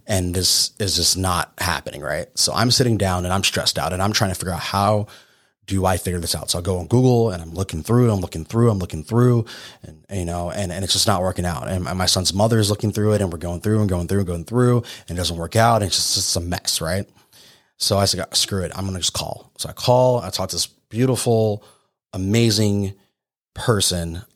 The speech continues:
on the other line who saved me. And she was like, "Yeah, I'll walk you through it. This is what we're doing. This is what we're going on, blah, blah, blah, blah, blah." And eventually we get to this point to where we get the priority pass digitally on my phone.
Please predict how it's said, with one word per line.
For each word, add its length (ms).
on 140
the 60
other 140
line 320
who 140
saved 360
me. 120
And 100
she 60
was 80
like, 100
"Yeah, 380
I'll 140
walk 240
you 60
through 260
it. 160
This 140
is 60
what 120
we're 80
doing. 380
This 80
is 60
what 40
we're 160
going 160
on, 260
blah, 80
blah, 140
blah, 100
blah, 100
blah." 500
And 100
eventually 400
we 80
get 140
to 80
this 100
point 300
to 60
where 140
we 140
get 220
the 80
priority 320
pass 260
digitally 420
on 160
my 140
phone. 320